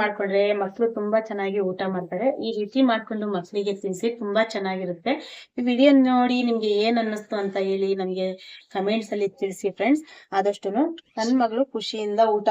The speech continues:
ಮಾಡ್ತಾ ಇದ್ದಾಳೆ. ಅಮ್ಮ, ನಾನ್ ಹೆಂಗ್ ಬಾಯಿ ಆಡಿಸ್ತೀನೋ ಹಂಗೆ ಆಡಿಸ್ತಾಳೆ ನೋಡಿ. ಶಮ್ಮ, ಅಮ್, ಅಮ್, ಅಮ್, ಅಮ್,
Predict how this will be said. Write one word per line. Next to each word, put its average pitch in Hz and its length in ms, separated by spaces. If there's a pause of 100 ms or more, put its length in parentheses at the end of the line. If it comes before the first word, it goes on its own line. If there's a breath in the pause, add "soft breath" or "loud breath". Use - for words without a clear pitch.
(140)
ಮಾಡ್ತಾ 190 320
ಇದ್ದಾಳೆ. 196 220 (240)
ಅಮ್ಮ, 294 140 (380 loud breath)
ನಾನ್ 262 200
ಹೆಂಗ್ 262 180
ಬಾಯಿ 294 240
ಆಡಿಸ್ತೀನೋ 269 400
ಹಂಗೆ 226 240
ಆಡಿಸ್ತಾಳೆ 202 400
ನೋಡಿ. 185 200
ಶಮ್ಮ, 262 200 (180)
ಅಮ್, 226 160 (220)
ಅಮ್, 220 120 (200)
ಅಮ್, 220 120 (160)
ಅಮ್, 220 160